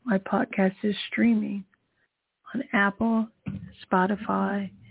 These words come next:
and, um, I think any of the podcast streaming platforms I should be there. I have had a chance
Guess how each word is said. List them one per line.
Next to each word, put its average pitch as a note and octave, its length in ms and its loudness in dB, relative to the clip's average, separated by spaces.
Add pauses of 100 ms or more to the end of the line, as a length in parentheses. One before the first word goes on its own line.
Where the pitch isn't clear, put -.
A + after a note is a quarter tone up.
(680)
and, G3 540 0 (1120)
um, G3 500 4 (460)
I A#3 80 4
think C#4+ 260 0
any G#3 240 2
of F#3 120 -2
the F3+ 80 -4
podcast F3+ 520 -6
streaming F#3 580 -8
platforms F#3+ 600 -8 (160)
I F3+ 60 -2
should G3 260 -6
be G#3 120 -2
there. A3+ 360 -2 (680)
I G#3 80 4
have G3 100 6
had G3 180 6
a G#3 80 2
chance G3 340 -2